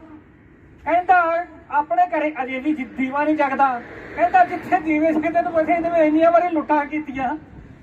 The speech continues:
ਤੇ ਇਹਨਾਂ ਦੇ ਦੀਵੇ ਫਿਰ ਵੀ ਜਗਦੇ, ਆਪਣਾ ਫਿਰ ਵੀ ਨਹੀਂ ਜਗਿਆ।"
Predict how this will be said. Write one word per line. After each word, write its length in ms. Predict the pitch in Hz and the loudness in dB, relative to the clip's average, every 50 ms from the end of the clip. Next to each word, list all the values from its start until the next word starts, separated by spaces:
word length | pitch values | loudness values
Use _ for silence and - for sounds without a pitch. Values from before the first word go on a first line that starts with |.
| - - - | -20 -8 -2
ਤੇ 80 | 311 | 2
ਇਹਨਾਂ 300 | 320 311 330 359 370 370 | 4 4 6 6 6 6
ਦੇ 140 | 370 349 320 | 6 4 4
ਦੀਵੇ 220 | 302 311 330 320 302 | 2 0 0 0 0
ਫਿਰ 220 | 311 233 240 254 | 0 -2 -4 -4
ਵੀ 140 | 269 302 302 | -2 -2 0
ਜਗਦੇ, 320 | 302 294 285 294 311 320 320 | 0 0 0 0 2 2 2
ਆਪਣਾ 400 | 311 302 302 330 330 330 311 294 | 2 0 0 2 2 2 2 0
ਫਿਰ 220 | 214 233 240 247 | -2 -4 -4 -4
ਵੀ 100 | 262 285 | -4 -4
ਨਹੀਂ 140 | 311 311 302 | -2 -2 -2
ਜਗਿਆ।" 320 | 269 247 247 247 226 220 | -2 -2 -2 -2 -2 -4